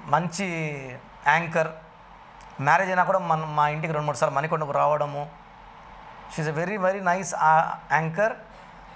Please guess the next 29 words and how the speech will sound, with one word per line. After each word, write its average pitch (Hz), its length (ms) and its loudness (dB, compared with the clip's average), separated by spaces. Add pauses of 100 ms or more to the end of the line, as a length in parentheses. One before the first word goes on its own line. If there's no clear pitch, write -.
and 180 140 0
client 185 480 0
of 190 80 4
మిస్టర్ 160 400 -2
Nehru. 156 300 0 (560)
So, 180 60 0
Nehru 165 300 -2
గారు 208 240 4
ఇంటర్వ్యూలు 190 420 -2
అన్నీ 202 240 -4
కూడా 208 240 2
maximum 202 800 2 (640)
ఆయన 170 200 6
చేసిన 196 220 -4
programs 190 380 0
అంతా 190 140 0
Prashanthi 190 480 0
గారే 175 400 0
జెమినీ 165 280 -4
న్యూస్లో 165 260 -6
చేసింది. 139 420 -8 (500)
So, 160 40 6
ఆయన 180 260 6
కూడా 208 240 2
కూతురులాగా, 190 680 0 (420)
నాకు 160 240 4
ఒక 139 60 -6
sister 170 360 -4
లాగా. 127 360 -2